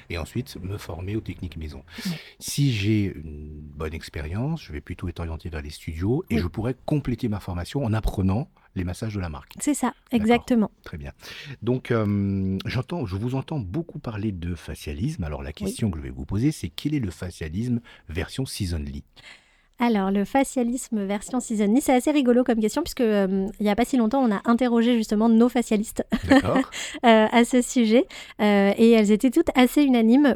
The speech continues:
Speaker 2: pour dire que, euh, la particularité de Seasonly, c'est qu'on avait vraiment notre propre style de facialisme. Euh, je dirais que nous, on va vraiment travailler sur, euh, les muscles. La,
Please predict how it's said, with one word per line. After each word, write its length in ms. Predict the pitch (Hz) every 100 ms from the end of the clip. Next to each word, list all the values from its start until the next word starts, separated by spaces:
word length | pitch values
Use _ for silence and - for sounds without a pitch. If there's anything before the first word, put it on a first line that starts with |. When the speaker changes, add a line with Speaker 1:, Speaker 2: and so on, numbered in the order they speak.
| 220
Speaker 2:
pour 180 | 226 214
dire 260 | 262 -
que, 260 | - 247 254 220
euh, 420 | 202 185 190 190 - -
la 100 | 208
particularité 580 | 214 262 240 233 220 226
de 40 |
Seasonly, 300 | - 208 214
c'est 100 | 240
qu'on 140 | 220 190
avait 160 | 185
vraiment 240 | 190 214 233
notre 500 | 214 214 - 202 190 _ _
propre 340 | - 233 - 202
style 340 | - - 226
de 80 | 196
facialisme. 640 | 196 196 190 196 254 202 - - - - 208
Euh, 640 | 208 208 202 202 202 196 -
je 60 |
dirais 240 | 190 220 254
que 100 | 254
nous, 100 | 262
on 140 | 269
va 160 | 214 196
vraiment 240 | 196 226
travailler 420 | 247 226 202 214
sur, 360 | 233 - 214 202
euh, 180 | 196 185
les 160 | 208 190
muscles. 540 | 190 202 247 - 214 - - - -
La, 180 | 196